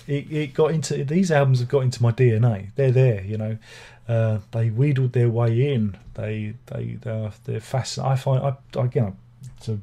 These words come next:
repeat myself, I find them fascinating. And again, it is a very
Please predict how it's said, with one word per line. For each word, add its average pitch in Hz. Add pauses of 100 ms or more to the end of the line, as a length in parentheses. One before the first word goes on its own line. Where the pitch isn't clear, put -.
repeat 127
myself, 107
I 110
find 120
them 110
fascinating. 107 (760)
And 131
again, 131
it 113
is 120
a 127
very 143